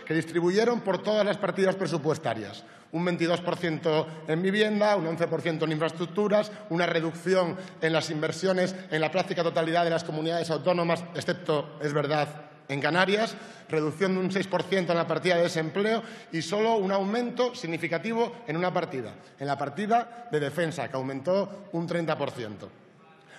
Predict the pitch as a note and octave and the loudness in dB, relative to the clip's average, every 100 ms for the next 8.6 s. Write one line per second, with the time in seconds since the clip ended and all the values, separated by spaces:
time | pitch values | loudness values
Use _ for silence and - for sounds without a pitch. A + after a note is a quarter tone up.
0 | - C3+ G3 G3 E3+ F#3+ F#3 A3 A#3+ F#3 | -10 -4 -2 0 -2 0 2 2 0 0
1 | F3+ F3 F3 F3 F3 E3+ E3+ A#3 B3+ - | -2 0 0 0 0 -2 0 0 0 -8
2 | - - - D#3 D3 D3+ D#3+ D#3 G#3 A#3 | -16 -18 -6 -2 -2 -2 -4 0 0 0
3 | B3 - - D#3 F#3 G3 G3 F#3 F#3 F#3 | -2 -4 -8 -4 0 2 0 -2 0 0
4 | F3+ D3 E3 E3+ C#4 A#3+ C#3+ B2+ - F3 | 0 -4 -4 -2 0 0 -2 -4 -6 -6
5 | E3 E3+ E3 E3+ F3 F#3+ F3+ - - - | -4 -4 -4 -4 -4 -2 -2 -4 -16 -4
6 | F#3 F#3 F3+ F3+ G3+ G#3+ A#3 G3+ D#3 D3 | -4 -2 0 0 0 0 0 0 -2 -2
7 | D3 G3+ G#3+ A#3 A3+ - D3+ D3+ D3+ C#3 | -2 0 2 0 -2 -8 -4 -2 -2 0
8 | F#3 F#3+ F#3 G#3 A3+ B3+ | -2 0 -2 -2 2 0